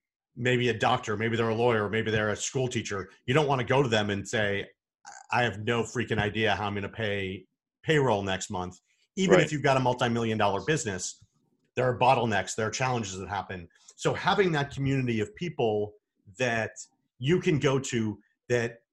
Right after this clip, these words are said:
Speaker 1: understand the pain, that you don't have to be shy in front of, that you don't have to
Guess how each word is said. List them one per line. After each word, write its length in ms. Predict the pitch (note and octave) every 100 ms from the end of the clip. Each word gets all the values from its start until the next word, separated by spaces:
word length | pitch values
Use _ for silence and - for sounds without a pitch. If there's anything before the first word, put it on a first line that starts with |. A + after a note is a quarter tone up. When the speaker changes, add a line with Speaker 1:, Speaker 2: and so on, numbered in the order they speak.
| -
Speaker 1:
understand 680 | E3 E3 D#3 - D#3 C#3 C3
the 40 | A#2+
pain, 300 | C3 A2 G2
that 140 | F#2+
you 100 | A2
don't 220 | C3+ C#3 - C3+
have 180 | B2+ -
to 280 | A#2+ A2 - _ -
be 140 | B2
shy 380 | A#2 - C3+ B2+
in 160 | A#2 G#2
front 240 | A#2 G2+
of, 100 | F#2
that 140 | G2+ A2
you 60 |
don't 200 | G#2+ C3+
have 300 | G2+ B2 A#2
to 460 | - A#2+ A2 G#2+